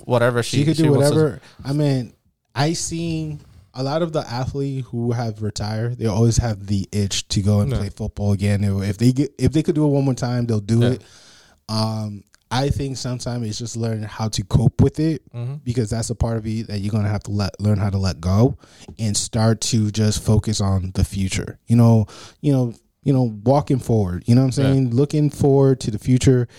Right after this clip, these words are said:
Speaker 2: and see what other opportunities you could, you know,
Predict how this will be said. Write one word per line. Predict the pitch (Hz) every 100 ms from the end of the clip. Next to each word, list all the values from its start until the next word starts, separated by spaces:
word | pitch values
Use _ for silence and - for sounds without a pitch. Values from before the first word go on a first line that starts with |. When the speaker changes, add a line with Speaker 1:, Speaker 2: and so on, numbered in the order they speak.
| - - -
Speaker 2:
and | 117 104 107
see | - 127 123
what | 113 127 135
other | 139 131 127
opportunities | 117 120 - 117 113 107
you | 113
could, | 117 123 110 - - _ _ _
you | 107
know, | 110 101